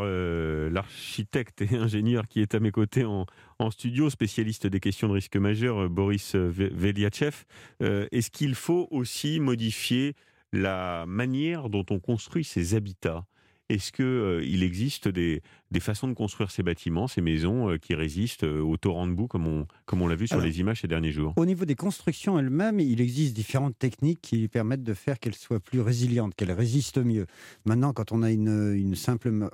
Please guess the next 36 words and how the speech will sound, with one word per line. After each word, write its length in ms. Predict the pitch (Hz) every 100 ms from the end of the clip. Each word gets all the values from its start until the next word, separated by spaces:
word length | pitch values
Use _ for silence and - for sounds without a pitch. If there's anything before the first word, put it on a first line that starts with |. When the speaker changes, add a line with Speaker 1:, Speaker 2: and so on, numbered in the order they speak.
| - - 117 107 -
Speaker 2:
quand 120 | 110
on 140 | 107 104
a 60 |
une 100 | 110
simple 360 | - 143 123 127
maison 360 | 127 120 143
qui 140 | 120 98
se 60 |
trouve 180 | - 120
au 80 | 110
milieu 320 | 127 131 147
d'un 140 | 131 107
torrent, 320 | 131 123 131
comme 200 | 110 101
on 80 | 104
a 60 |
Speaker 1:
Oui. 160 | - 92
Speaker 2:
vu 240 | 135 127
sur, 280 | - 101 95
sur 200 | - 104
certaines 320 | 110 101 98 87
images, 360 | 104 151 156 113 - - - -
avec 300 | 110 107 107
en 100 | 113
plus 480 | - 135 165 139 110
des, 300 | 117 113 110
euh, 260 | 104 101 95
des, 260 | 87 87
des 160 | 78 85
troncs 340 | - - 107
d'arbres, 340 | 104 104 104 95
des 160 | 95
morceaux 320 | 92 92 - 127
qui 160 | -
arrivent 280 | 92 113 98
dedans, 360 | 104 95 139